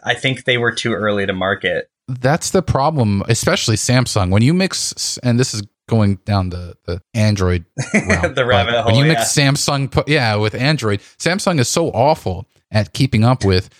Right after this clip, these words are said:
Speaker 2: with Android. Um, this was the same issue with Wacom I had,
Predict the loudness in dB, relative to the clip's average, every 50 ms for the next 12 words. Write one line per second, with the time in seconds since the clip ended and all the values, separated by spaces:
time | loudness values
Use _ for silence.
0 | _ _ _ _ _ _ 2 2 2 2 2 0 0 2 2 2 2 0 0 -2
1 | -4 -8 _ _ 0 0 2 2 0 0 0 0 0 2 2 0 0 0 0 0
2 | 0 0 0 0 0 0 0 0 2 2 2 2 2 2 2 2 2 0 0 0
3 | 0 0 0 0 -2 -4 -4